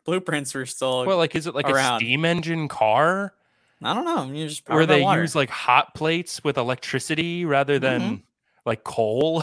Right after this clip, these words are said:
Speaker 2: <laughs>
Speaker 1: Someone made it. It's a thing. And, uh, he's gone. No one knows what the fuck happened
Speaker 2: What
Speaker 1: to him.
Speaker 2: the fuck?
Speaker 1: But, uh, the oil industry is so fucking big, they fucking obviously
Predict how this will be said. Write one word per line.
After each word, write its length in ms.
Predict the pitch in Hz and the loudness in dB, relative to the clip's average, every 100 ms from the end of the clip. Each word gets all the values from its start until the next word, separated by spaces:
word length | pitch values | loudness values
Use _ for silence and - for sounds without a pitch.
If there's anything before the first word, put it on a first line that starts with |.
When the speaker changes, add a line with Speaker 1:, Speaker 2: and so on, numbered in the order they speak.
| - | -4
Speaker 2:
<laughs> 60 | |
Speaker 1:
Someone 440 | 214 - 156 226 202 | -4 -2 0 -2 -2
made 180 | 143 151 | 0 0
it. 160 | 190 - _ _ _ - | -2 -6 _ _ _ -10
It's 220 | 127 127 | -8 -6
a 60 | 175 | -4
thing. 500 | 139 123 143 175 165 _ _ _ _ _ _ _ | -2 -2 -4 -6 -12 _ _ _ _ _ _ _
And, 440 | 127 131 131 131 | 0 2 0 0
uh, 400 | 135 135 135 135 | 0 2 0 -4
he's 160 | 139 143 | -8 -2
gone. 320 | 165 208 131 _ _ _ _ _ _ _ - | 0 0 -4 _ _ _ _ _ _ _ -14
No 220 | 117 139 | -6 -4
one 120 | 156 | -4
knows 160 | 165 156 | -4 -4
what 100 | 147 | -6
the 80 | 180 | -2
fuck 220 | 180 180 | -2 2
happened 300 | 190 - 135 | 2 2 -2
Speaker 2:
What 140 | 117 233 | -2 -4
Speaker 1:
to 40 | |
him. 80 | 220 | -6
Speaker 2:
the 60 | - | -10
fuck? 680 | - - 104 143 240 - 120 | -20 -6 -6 -4 -8 -12 -4
Speaker 1:
But, 360 | 131 131 127 - | 0 2 2 0
uh, 480 | 135 135 135 135 135 - - | 0 2 0 -2 -6 -10 -8
the 120 | 120 | 0
oil 200 | 131 165 | 0 0
industry 320 | 165 160 160 | -2 -4 -4
is 120 | 131 | -2
so 200 | - 156 | 0 0
fucking 320 | 165 170 139 123 | 0 -2 -2 -2
big, 260 | 156 135 | 0 0
they 120 | 117 | -2
fucking 580 | 160 156 - 110 113 110 - | -4 -6 -6 -10 -12 -12 -2
obviously 560 | 139 151 123 127 104 | -2 -2 -6 -8 -10